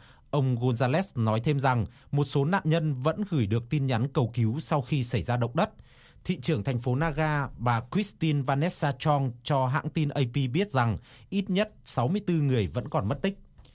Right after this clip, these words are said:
Vụ lở đất xảy ra trong khi một số tỉnh ở miền Bắc Philippines vẫn phải đương đầu với các vụ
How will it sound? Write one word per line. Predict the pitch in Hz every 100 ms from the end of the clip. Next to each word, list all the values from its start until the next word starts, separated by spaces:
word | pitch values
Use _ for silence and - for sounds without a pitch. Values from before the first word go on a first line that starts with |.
| - - - -
Vụ | 143 151
lở | 135 107
đất | 170 -
xảy | 143 92
ra | 85 135 135 123 -
trong | 147 135
khi | - 147
một | 123
số | 107 117 117
tỉnh | 185 107
ở | 101
miền | 98 101
Bắc | 151 -
Philippines | 160 139 - 175 160 123 - -
vẫn | 143 208
phải | - 143
đương | 127 143 139
đầu | 117 104
với | 98
các | 101 196 -
vụ | 156